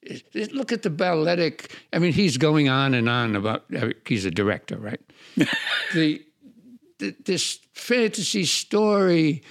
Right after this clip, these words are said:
and, and, and, and look at this great ballet that's hap-, he's telling me it's classic. And I'm going,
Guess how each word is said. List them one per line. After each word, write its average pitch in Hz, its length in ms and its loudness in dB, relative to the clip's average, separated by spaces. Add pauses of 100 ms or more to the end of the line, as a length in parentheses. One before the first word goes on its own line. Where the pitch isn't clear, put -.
(280)
and, 143 420 0
and, 127 560 -4 (100)
and, 143 280 -4
and 160 180 -2
look 254 160 -2
at 214 80 -2
this - 220 -4
great 226 380 -2
ballet 185 440 4
that's 160 200 2
hap-, 143 140 0 (260)
he's 127 180 -4
telling 175 320 0
me 123 160 -2 (480)
it's 170 160 2
classic. - 540 -6 (100)
And 151 120 0
I'm 180 120 0
going, 147 260 2